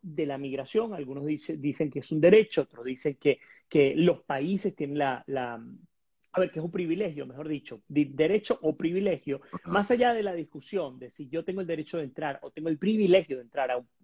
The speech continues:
Speaker 1: tercer país, lo importante es, hay una crisis migratoria, esa crisis migratoria ha rebasado a los gobiernos,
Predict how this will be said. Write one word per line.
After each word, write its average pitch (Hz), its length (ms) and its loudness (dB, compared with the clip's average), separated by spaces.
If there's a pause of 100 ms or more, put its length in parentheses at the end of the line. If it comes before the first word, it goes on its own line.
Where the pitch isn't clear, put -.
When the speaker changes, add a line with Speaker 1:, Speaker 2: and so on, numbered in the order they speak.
Speaker 1:
tercer 139 360 -2
país, 262 440 2 (300)
lo 185 120 6
importante 175 640 -6
es, - 140 -16 (200)
hay 135 160 -4
una 165 120 -6
crisis 254 300 0
migratoria, 262 640 0 (180)
esa 180 280 -2
crisis 208 280 0
migratoria 180 520 0
ha - 20 -4
rebasado 175 720 0
a 262 40 4
los 190 120 -4
gobiernos, 160 720 -4